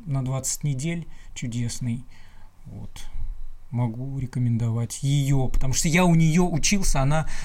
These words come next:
кстати, была п-, п-, признана в две тысячи седьмом году, о, и, и, по-моему, в две тысячи восьмом тоже лучшим педагогом по сценарному, э, мастерству.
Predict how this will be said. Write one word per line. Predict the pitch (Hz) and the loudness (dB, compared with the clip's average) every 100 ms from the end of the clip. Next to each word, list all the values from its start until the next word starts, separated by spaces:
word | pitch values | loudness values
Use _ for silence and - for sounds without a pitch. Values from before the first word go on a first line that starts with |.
| - 147 | 0 0
кстати, | - 139 | 2 2
была | 139 143 143 | 4 4 4
п-, | 143 147 151 | 4 4 4
п-, | 127 - 151 | 4 4 4
признана | 123 160 143 151 135 | 4 4 4 4 4
в | 127 | 4
две | 135 | 2
тысячи | 143 - | 2 2
седьмом | - 147 143 135 | 2 4 4 6
году, | 123 135 160 | 4 4 4
о, | 165 151 139 135 131 131 131 | 2 2 2 2 2 0 0
и, | 135 131 - 123 | -2 -2 0 0
и, | |
по-моему, | 117 131 135 | 2 2 2
в | 113 | 2
две | 123 | 2
тысячи | 127 131 - | 2 0 2
восьмом | 139 135 156 131 113 | 4 6 6 6 4
тоже | 190 196 175 151 - - - | 4 4 4 2 0 -2 2
лучшим | 147 165 - 147 - - - | 2 4 4 2 0 -8 -4
педагогом | 135 135 135 143 165 147 143 135 131 120 | 0 2 2 2 2 4 2 2 0 0
по | 135 131 | 2 2
сценарному, | - - 135 131 123 123 117 117 120 117 110 | 0 2 2 4 4 6 6 4 0 -2 -2
э, | - 117 117 - 120 117 | -4 -4 -4 -4 -4 0
мастерству. | 123 - 131 - 120 107 | 0 0 0 0 0 -2